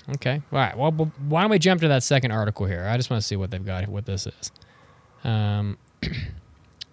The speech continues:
gen-, genital manju sweets with a dash of pubic hair raise eyebrows in Japan.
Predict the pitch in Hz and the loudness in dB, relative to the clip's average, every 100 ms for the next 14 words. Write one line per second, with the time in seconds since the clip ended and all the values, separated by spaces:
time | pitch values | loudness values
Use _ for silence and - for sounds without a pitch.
0 | - 127 151 170 143 139 127 147 175 196 | -4 4 6 6 4 2 4 6 6 6
1 | 190 160 135 139 147 123 110 104 - 120 | 2 4 4 6 4 4 4 2 0 0
2 | 107 117 104 101 113 123 151 123 101 - | 0 0 -2 0 2 4 4 2 -2 -2
3 | 127 117 - 95 92 110 113 98 110 107 | 0 0 0 -2 0 0 0 0 -2 0
4 | 101 98 92 90 95 98 69 | 0 -2 -4 -6 -4 -4 -6